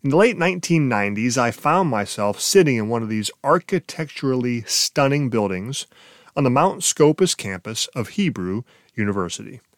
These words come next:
I'm taking a Hebrew language placement test. My examiner is an Israeli called Dahlia.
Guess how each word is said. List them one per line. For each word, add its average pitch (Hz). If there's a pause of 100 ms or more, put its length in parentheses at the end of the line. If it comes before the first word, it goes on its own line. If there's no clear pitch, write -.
(420)
I'm 123
taking 180
a 127
Hebrew 170
language 104
placement -
test. - (560)
My 160
examiner 185
is 143
an 135
Israeli 107
called 98
Dahlia. 90